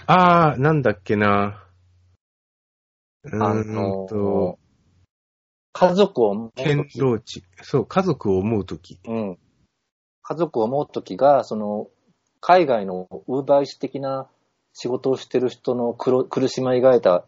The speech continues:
Speaker 2: 一家を描いた話なんだけど、
Speaker 1: ええ。ええ。
Speaker 2: これも同じで、メーター検診っていう仕事が本当に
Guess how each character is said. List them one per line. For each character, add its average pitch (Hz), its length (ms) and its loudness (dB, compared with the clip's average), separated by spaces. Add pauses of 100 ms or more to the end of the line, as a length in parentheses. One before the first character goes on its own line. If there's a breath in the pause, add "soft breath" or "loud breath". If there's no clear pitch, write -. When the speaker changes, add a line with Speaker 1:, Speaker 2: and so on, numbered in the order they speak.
Speaker 2:
一 - 120 -6
家 110 120 2
を 92 60 4
描 95 140 2
い 92 40 -4
た 98 60 -8
話 90 220 -8
な 92 80 -6
ん 85 40 -10
だ 82 80 -10
け 80 80 -8
ど、 95 500 2
Speaker 1:
え 120 60 -12
え。 117 40 -8
え 98 380 -2
え。 82 40 -6
Speaker 2:
こ - 80 2
れ 185 100 6
も 190 160 4
同 190 140 4
じ 180 120 2
で、 180 180 6
メ 160 180 2
ー 196 80 0
タ 208 140 6
ー 202 60 2
検 202 260 -4
診 208 160 -4
っ - 20 -12
て - 60 -4
い - 40 -4
う - 20 -6
仕 - 80 -8
事 - 160 -8
が 101 80 -2
本 190 360 -4 (120)
当 226 180 0
に 226 160 -4